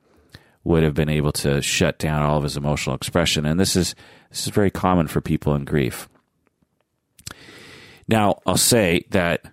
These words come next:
there are a lot of common things in grief, and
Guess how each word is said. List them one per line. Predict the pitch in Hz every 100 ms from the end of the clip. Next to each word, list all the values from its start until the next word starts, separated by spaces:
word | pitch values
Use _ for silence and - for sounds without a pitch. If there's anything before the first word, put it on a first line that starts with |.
| _
there | - 90
are | 82
a |
lot | 78 104 117
of | 80 - _
common | - 87 80
things | 78 76 73 73
in |
grief, | 71 71 73 - - -
and | 85 82 82 78